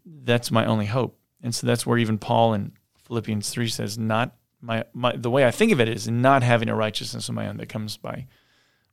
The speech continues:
works of the law, but that which is by faith in, in Jesus. So that's, that's part of the problem. My God is perfect and demands perfection. His, his holiness demands perfection, and I can't offer it. And his justice demands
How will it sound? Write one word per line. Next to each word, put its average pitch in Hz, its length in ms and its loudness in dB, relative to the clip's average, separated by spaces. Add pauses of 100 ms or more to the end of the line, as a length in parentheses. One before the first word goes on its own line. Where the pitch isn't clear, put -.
works 113 220 -2
of 120 60 -4
the 110 100 2
law, 101 160 0
but 107 140 -6
that 107 140 -2
which 107 180 -8
is 113 80 -10
by 110 140 -8
faith 107 240 -10
in, 117 280 -10
in 117 180 -18
Jesus. 120 360 -10
So 107 300 -4 (1600)
that's, 135 200 2
that's 127 180 2
part 151 200 4
of 120 60 2
the 107 60 -12
problem. 113 320 -4
My 120 260 4 (480)
God 123 220 6
is 107 100 -2
perfect - 560 -2 (500)
and 127 120 -2
demands 117 320 0
perfection. 107 480 -8
His, 110 220 -6
his 120 180 -4
holiness 131 520 4
demands 117 320 -2
perfection, 117 460 -6
and 120 100 -2
I 113 80 0
can't 117 240 -6
offer 113 320 -2
it. - 200 -8 (680)
And 120 120 4
his 110 160 4
justice 127 500 2
demands 107 600 0